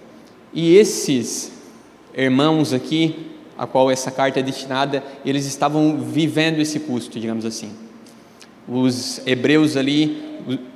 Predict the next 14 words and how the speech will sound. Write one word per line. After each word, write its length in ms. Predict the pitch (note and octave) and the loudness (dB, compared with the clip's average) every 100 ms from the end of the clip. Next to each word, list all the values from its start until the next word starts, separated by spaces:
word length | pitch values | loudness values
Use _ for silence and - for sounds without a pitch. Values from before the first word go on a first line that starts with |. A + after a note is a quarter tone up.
| - | -18
saídos 640 | - - C3 C#3 E3 D3+ | -8 0 2 4 2 0
do 100 | C#3 | 0
judaísmo, 720 | C3+ C#3+ C3+ C3 D#3 D3 D#3 D3+ - | 0 4 4 4 2 0 -2 -4 -8
agora 500 | B2 C3 B2 D3 D3 | -4 0 4 6 6
cristãos, 800 | C3+ C3 - C#3 C#3+ D#3 D3+ - - - - - | 2 -2 -2 0 0 0 -2 -8 -14 -18 -18 -10
estavam 340 | - C#3+ D3 | 2 4 4
enfrentando 460 | D3+ D3+ D3+ E3 D#3+ | 2 2 0 2 2
perseguições, 960 | D#3+ D3+ D#3 D#3+ - E3 C3+ A2+ - | 2 0 -2 -4 -2 0 0 -2 -4
e 40 | B2+ | 0
uma 120 | C3 | 0
perseguição 720 | C3 C#3+ - D3 - D#3+ D#3+ - - - | 2 0 0 -4 -2 -2 -2 -6 -14 -4
real, 440 | D3 D#3 D3+ D3 | 4 8 10 10
de 100 | B2 | 8
fato. 540 | A#2+ - B2 - - | 4 4 4 2 -8